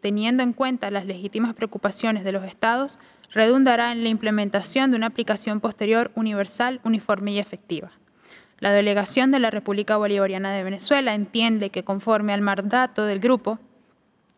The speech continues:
las opiniones y perspectivas de los Estados participantes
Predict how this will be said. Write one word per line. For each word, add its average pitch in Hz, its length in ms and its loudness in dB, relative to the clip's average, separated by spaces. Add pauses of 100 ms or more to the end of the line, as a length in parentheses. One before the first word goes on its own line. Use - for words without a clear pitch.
(140)
las 233 180 0
opiniones 214 800 0
y 277 120 0
perspectivas 226 800 -2
de 196 80 -4
los 233 120 0
Estados 202 460 -2
participantes 220 840 -6